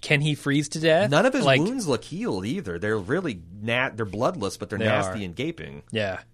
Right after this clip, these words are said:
Speaker 1: So we just really don't know, right? All we know is he went under for an unspecified period of time.
Speaker 2: Yeah.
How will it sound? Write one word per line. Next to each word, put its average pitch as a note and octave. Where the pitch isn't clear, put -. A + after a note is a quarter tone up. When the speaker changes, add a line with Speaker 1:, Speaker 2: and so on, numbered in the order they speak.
Speaker 1:
So E3
we E3
just E3
really C#3
don't A2+
know, C3+
right? A2
All C3
we D#3
know C#3
is A#2
he A#2
went C3+
under B2+
for A2+
an A2
unspecified C3+
period C3
of C3
time. G#2
Speaker 2:
Yeah. E2